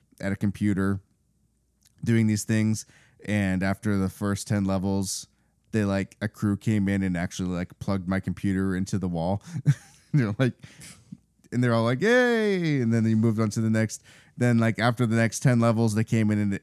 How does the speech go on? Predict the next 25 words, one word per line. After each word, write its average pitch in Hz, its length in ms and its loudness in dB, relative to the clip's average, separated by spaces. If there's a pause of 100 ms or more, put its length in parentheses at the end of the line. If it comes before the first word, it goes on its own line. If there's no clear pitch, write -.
(120)
they 110 160 0
installed 101 460 0
the 95 80 -2
security 104 440 -2
camera. 147 520 6 (340)
<laughs> - 460 -6 (2500)
So 101 320 0
yeah, 71 220 -2
that 92 100 -2
was, 90 380 -6 (200)
it's - 160 -12
good, 160 220 0 (440)
pretty 170 180 2
good 156 140 4
game. 139 300 4
Um, 135 720 2 (480)
kind 151 220 2
of 147 60 2
the 120 100 4
big 127 240 0
thing 101 340 0
is, 95 220 -2
uh, 95 480 2 (440)
we 117 800 4
watched, 101 1000 -2